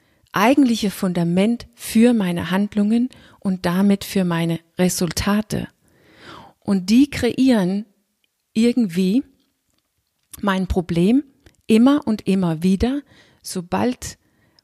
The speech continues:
mein bewusster Willen oder Willenskraft aufgebraucht ist.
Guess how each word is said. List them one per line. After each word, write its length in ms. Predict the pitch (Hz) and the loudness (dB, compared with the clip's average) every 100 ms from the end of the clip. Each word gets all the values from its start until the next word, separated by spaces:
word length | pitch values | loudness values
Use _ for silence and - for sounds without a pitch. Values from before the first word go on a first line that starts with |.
| _ | _
mein 380 | - 190 185 180 | -6 -4 -2 -2
bewusster 600 | 180 170 262 - 233 190 | -2 2 0 0 -2 2
Willen 340 | 226 247 214 226 | 4 4 2 0
oder 360 | 180 175 160 | -2 -2 2
Willenskraft 840 | 226 254 185 - - 180 - - - _ _ _ _ _ _ _ _ _ | 2 2 -2 -8 -8 -10 -10 -18 -20 _ _ _ _ _ _ _ _ _
aufgebraucht 800 | 269 285 - 185 156 156 - - | -2 -2 -2 -4 -4 -6 -8 -12
ist. 420 | 160 160 - - | -10 -10 -14 -18